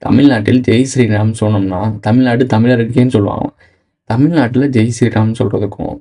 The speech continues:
தமிழ்நாடு தமிழருக்கேன்னு சொல்றதுக்கும் என்ன வித்தியாசம்? எனக்கு புரியல.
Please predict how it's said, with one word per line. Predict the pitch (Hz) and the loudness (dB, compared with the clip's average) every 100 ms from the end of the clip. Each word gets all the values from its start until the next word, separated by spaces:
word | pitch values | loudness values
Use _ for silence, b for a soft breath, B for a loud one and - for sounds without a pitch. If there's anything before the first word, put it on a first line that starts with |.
| - | -6
தமிழ்நாடு | 113 139 139 127 143 | 0 2 2 0 0
தமிழருக்கேன்னு | 107 123 127 123 123 123 | 2 2 0 -2 0 0
சொல்றதுக்கும் | 117 104 104 120 101 | 0 0 0 0 0
என்ன | 120 127 92 - - _ | 0 0 -4 -6 -12 _
வித்தியாசம்? | 117 110 107 104 107 - - _ _ _ _ _ 131 | -10 -6 -2 -4 -4 -10 -12 _ _ _ _ _ -2
எனக்கு | 117 | 0
புரியல. | 120 143 143 98 | 0 0 0 -2